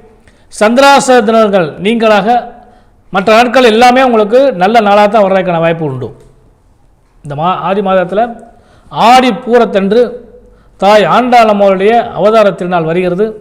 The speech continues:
ஆண்டாளம்மா வழிபாடு பண்ணுங்க, எல்லாம் வல்ல இறைவனுடைய ஆசீர்வாதம் உங்களுக்கு பரிபூர்ணமாக கிடைக்கப் போகிறது.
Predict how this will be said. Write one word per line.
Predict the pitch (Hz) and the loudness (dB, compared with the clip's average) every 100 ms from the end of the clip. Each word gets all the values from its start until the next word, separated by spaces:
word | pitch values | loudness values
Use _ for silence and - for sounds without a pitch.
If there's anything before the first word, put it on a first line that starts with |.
| - - _ _ _ _ _ _ _ 156 | -20 -20 _ _ _ _ _ _ _ -4
ஆண்டாளம்மா | 214 220 208 190 165 | 0 2 2 -2 -2
வழிபாடு | 202 202 180 | 0 0 -2
பண்ணுங்க, | 170 175 202 202 175 - _ _ _ 143 | -6 -4 -4 -4 -16 -20 _ _ _ -4
எல்லாம் | 202 214 | -2 0
வல்ல | 196 180 | 0 -2
இறைவனுடைய | 180 214 202 185 | 0 0 0 -2
ஆசீர்வாதம் | 180 190 190 170 | -2 -4 -6 -4
உங்களுக்கு | 156 143 160 | -8 -8 -4
பரிபூர்ணமாக | 214 208 202 196 160 | -2 -2 -2 -2 -4
கிடைக்கப் | 165 151 139 | -6 -8 -10
போகிறது. | 123 110 | -12 -12